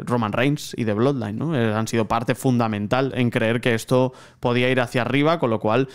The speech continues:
sea lo que sea lo siguiente para Roman Reigns, ya Triple H dijo que a lo mejor tendríamos alguna sorpresita por ahí,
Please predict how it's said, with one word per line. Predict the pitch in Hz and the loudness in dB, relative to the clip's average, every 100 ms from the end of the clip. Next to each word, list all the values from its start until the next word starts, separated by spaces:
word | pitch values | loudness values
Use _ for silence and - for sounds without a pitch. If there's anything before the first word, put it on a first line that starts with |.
| - | -20
sea | - - 156 | -10 0 2
lo | 156 151 | 4 2
que | 151 | 0
sea | - 151 143 | 0 0 2
lo | 139 | 2
siguiente | 143 127 131 123 | 2 2 2 2
para | 107 117 | 0 0
Roman | 113 135 117 | 0 2 2
Reigns, | 120 160 220 143 | 2 2 2 2
ya | 113 | 0
Triple | 131 127 131 | 2 2 2
H | 123 127 | 2 2
dijo | 143 147 | 2 2
que | 117 | 0
a | |
lo | 113 | 0
mejor | 110 127 | 0 0
tendríamos | 131 127 127 123 123 | 0 2 2 2 0
alguna | 120 120 | 0 0
sorpresita | 127 113 113 131 117 | 0 -2 0 0 2
por | 117 | 0
ahí, | 110 160 262 | 2 2 0